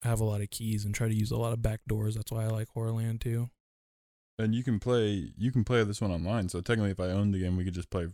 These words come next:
Speaker 2: remotely.
Speaker 1: Yeah, we could play Buds. Um, it, it does have a decent, uh, a mini game player. Like if you, like, uh, every, uh, Mario Party, uh, as of, of recently just has a mini game player where you can roll through mini games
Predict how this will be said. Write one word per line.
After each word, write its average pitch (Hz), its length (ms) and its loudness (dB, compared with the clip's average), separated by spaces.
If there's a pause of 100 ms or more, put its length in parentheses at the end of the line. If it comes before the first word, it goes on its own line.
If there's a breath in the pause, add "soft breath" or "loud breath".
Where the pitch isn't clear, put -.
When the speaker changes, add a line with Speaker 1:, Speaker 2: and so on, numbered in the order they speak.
(240)
Speaker 2:
remotely. 92 500 -2 (160)
Speaker 1:
Yeah, 131 140 0
we 120 80 2
could - 100 -6
play 120 140 0
Buds. 117 460 0 (240)
Um, 113 360 0
it, 131 200 -4
it 131 100 4
does 131 220 4
have 123 160 -2
a 117 80 2
decent, 117 680 0 (180)
uh, 101 500 -2 (920)
a 113 120 2
mini 107 240 4
game 117 240 0
player. 127 420 -2 (220)
Like 117 120 -2
if 107 140 -2
you, 110 180 0 (240)
like, 113 200 -2
uh, - 80 -8 (100)
every, 110 380 -2 (1120)
uh, 110 140 -2
Mario 107 280 0
Party, 107 380 -2 (580)
uh, 117 160 0
as 117 220 2 (100)
of, 127 220 4 (160)
of 113 160 4
recently 110 380 2
just 107 160 0
has 110 120 0
a 107 60 2
mini 107 260 2
game 117 240 0
player 120 300 0
where 110 100 -2
you 107 220 -4
can 104 200 -4
roll 104 200 0
through 110 160 -2
mini 107 200 2
games 110 540 0